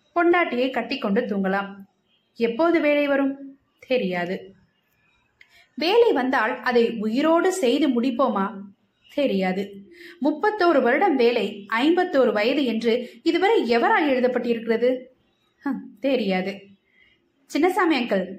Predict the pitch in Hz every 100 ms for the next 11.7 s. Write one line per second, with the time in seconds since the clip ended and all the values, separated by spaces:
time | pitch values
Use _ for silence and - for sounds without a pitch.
0 | - 226 269 349 - 214 214 311 - -
1 | _ _ _ _ _ _ _ _ _ _
2 | _ - 359 427 311 202 - 302 381 359
3 | 202 196 196 208 - _ _ _ _ _
4 | - 285 320 330 269 208 196 247 302 240
5 | 190 190 202 196 - - - _ _ _
6 | _ _ _ _ _ _ _ - 220 277
7 | 269 185 233 370 - - 226 220 - -
8 | _ _ _ 294 415 311 247 330 339 359
9 | 330 311 320 330 330 - - _ _ _
10 | _ _ _ _ 214 294 415 277 220 269
11 | 269 214 202 196 208 202 -